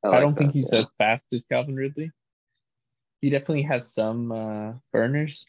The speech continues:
Speaker 2: at times, but
Speaker 1: I feel like he's better at pivoting than Calvin Ridley was, or is.
Speaker 2: Yeah,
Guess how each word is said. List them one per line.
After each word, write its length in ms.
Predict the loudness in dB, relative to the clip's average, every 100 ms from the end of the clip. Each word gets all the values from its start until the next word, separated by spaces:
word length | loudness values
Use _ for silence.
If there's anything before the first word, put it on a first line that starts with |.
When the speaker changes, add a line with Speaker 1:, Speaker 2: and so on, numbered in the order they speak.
| -4
Speaker 2:
at 180 | -4 -2
times, 400 | -4 -4 -8 -6
but 260 | -2 0 -2 _ -14
Speaker 1:
I 60 | 0
feel 120 | 4
like 140 | 4 4
he's 260 | 4 4
better 760 | 2 2 4 6 6 6 2 -2 -10 _ _ _ _ _ _ -4
at 220 | -4 -4 _ _ -10
pivoting 560 | -6 -4 -4 -6 -10 -16 _ _
than 240 | -12 -10 -10 -10 0
Calvin 240 | 0 2
Ridley 360 | 2 2 4 4
was, 280 | 2 0 -4 _ _ _ _ _ -2
or 320 | 2 2 2
is. 80 | 2
Speaker 2:
Yeah, 340 | 2 0 -4